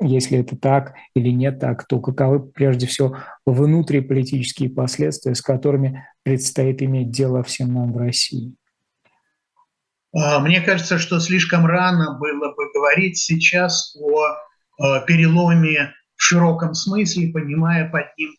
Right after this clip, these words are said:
Speaker 2: то, что Украина из состояния обороны переходит в контрнаступление и демонстрирует достаточно большие успехи в этом самом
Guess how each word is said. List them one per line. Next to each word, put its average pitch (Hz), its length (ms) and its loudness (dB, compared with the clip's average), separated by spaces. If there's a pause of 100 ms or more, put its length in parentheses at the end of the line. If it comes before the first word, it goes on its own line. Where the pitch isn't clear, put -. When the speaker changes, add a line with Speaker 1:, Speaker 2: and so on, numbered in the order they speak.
Speaker 2:
то, 180 180 -2
что 143 640 -2 (320)
Украина 156 840 2 (100)
из 147 280 -2
состояния 139 1000 0
обороны 175 840 0 (280)
переходит 156 760 0 (160)
в 139 360 -2 (260)
контрнаступление 170 1400 0
и 160 140 2
демонстрирует 165 920 0
достаточно 156 880 -4 (240)
большие 170 880 0 (220)
успехи 170 720 0 (160)
в 143 460 -2
этом 143 280 -2
самом 147 520 -2